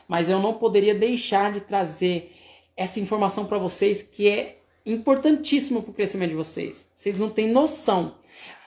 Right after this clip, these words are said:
do quão é importante isso, mas quando vocês fizerem e vocês começarem a colher os frutos desse resultado, vocês vão lembrar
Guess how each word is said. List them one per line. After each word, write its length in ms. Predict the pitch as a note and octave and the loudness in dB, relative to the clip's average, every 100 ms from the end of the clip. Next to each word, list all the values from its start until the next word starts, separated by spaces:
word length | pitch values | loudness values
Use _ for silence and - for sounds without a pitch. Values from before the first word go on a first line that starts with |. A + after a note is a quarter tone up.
| _ _ | _ _
do 160 | E3+ A3+ | -2 -2
quão 420 | - A#3 A3+ B3 | 8 8 8 4
é 60 | A3+ | 2
importante 640 | A3+ A3 G#3+ G3 F#3+ A3 | 2 0 0 -4 -4 -8
isso, 500 | F#3+ F3 - - - _ - | -4 -4 -6 -12 -18 _ -12
mas 320 | D#3+ E3 - | -8 -8 -8
quando 300 | - G#3 A3 | -4 -2 -2
vocês 340 | G3 G#3+ - | -2 -4 -4
fizerem 720 | C4 G#3 E3 D#3+ D#3 D#3 E3+ _ _ E3+ | -6 0 2 4 2 -2 -8 _ _ -8
e 80 | |
vocês 320 | E3 D#3 E3+ - | -8 -6 -8 -6
começarem 460 | E3 D#3 F3+ G3 | -8 -4 -2 -2
a 40 | F#3+ - _ - | -4 -12 _ 0
colher 360 | B3+ A3+ F#3+ | 2 4 2
os 180 | F#3 F#3 | 0 -4
frutos 340 | - G3+ G#3 E3+ | -6 -6 -6 -4
desse 240 | F3+ F3+ | -4 -4
resultado, 580 | E3 D3+ - F3 F3 F3 _ _ _ - | -8 -8 -6 -4 -6 -10 _ _ _ -12
vocês 320 | E3 F#3 F3+ | -4 0 0
vão 160 | F3+ A#3+ | 2 2
lembrar 600 | C4+ G3+ F3 F3+ F#3 | 0 2 0 0 -6